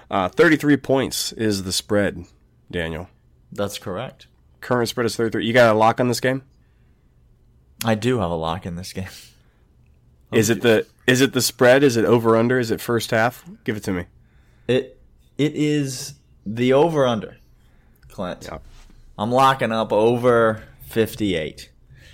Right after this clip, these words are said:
Speaker 2: Fifty-eight is the over under, and I'm locking up over fifty-eight. You alluded to it earlier. Let me just tell you, Arkansas State lost to S M U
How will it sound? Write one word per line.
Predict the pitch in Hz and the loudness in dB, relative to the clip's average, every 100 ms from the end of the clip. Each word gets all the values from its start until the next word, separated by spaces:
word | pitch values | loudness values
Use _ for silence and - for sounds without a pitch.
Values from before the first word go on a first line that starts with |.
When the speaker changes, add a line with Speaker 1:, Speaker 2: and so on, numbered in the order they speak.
| - | -12
Speaker 2:
Fifty-eight | - 123 117 117 113 113 | -10 -8 -2 2 2 0
is | 107 | -2
the | 113 | 0
over | 110 107 107 | 0 0 -2
under, | 107 107 107 107 104 - _ _ _ _ _ _ _ _ | -2 0 2 0 -2 -14 _ _ _ _ _ _ _ _
and | 107 | -6
I'm | 107 | 0
locking | 104 104 107 | 0 0 -2
up | 92 | 0
over | 98 95 | 0 0
fifty-eight. | 92 101 113 104 | -6 -4 0 2
You | 117 | 0
alluded | 113 127 123 113 | 0 0 -2 -4
to | 120 | 0
it | 113 | 2
earlier. | 120 123 101 87 | 2 2 0 -2
Let | 101 | -4
me | 113 | -4
just | 104 - | -8 -6
tell | 123 117 | -2 0
you, | 104 92 | 0 0
Arkansas | 104 110 110 - 107 104 | -2 -4 -6 -6 -6 -6
State | - - 113 113 - | -6 -4 -4 -4 -8
lost | 101 101 117 135 - - | -8 -4 -2 -4 -8 -8
to | 135 - | -4 0
S | 127 - | -2 -2
M | 131 120 | -6 -4
U | 123 95 | -2 -4